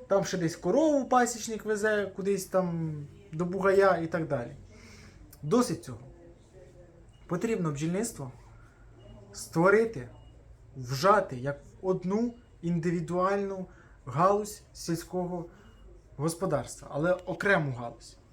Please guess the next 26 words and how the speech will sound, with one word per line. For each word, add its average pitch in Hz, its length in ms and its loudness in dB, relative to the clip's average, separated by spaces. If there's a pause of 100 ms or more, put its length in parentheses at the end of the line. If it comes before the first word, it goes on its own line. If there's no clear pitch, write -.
(280)
повністю 175 440 0
окрему. 131 280 -16 (600)
Що 262 260 -2
потрібно 220 400 -4
для 180 140 -6
цього 185 200 -2
зробити? 143 460 -6 (1120)
А, 185 240 0 (180)
ще, 151 340 -2
чому 247 480 -2
в 175 100 -6
окрему 202 380 0
галузь? 127 360 -4
Тому 247 240 -4
що 196 140 -6
потенціал 190 680 -2
галузі 165 540 -4 (460)
просто 214 340 0
безмежний 143 680 0 (100)
на 139 80 -6
сьогоднішній 185 420 -6
день. 120 200 -10 (520)
Від 196 300 -4 (180)
запилення 262 840 0 (420)
до 240 520 2 (840)
шампуня. 170 580 -2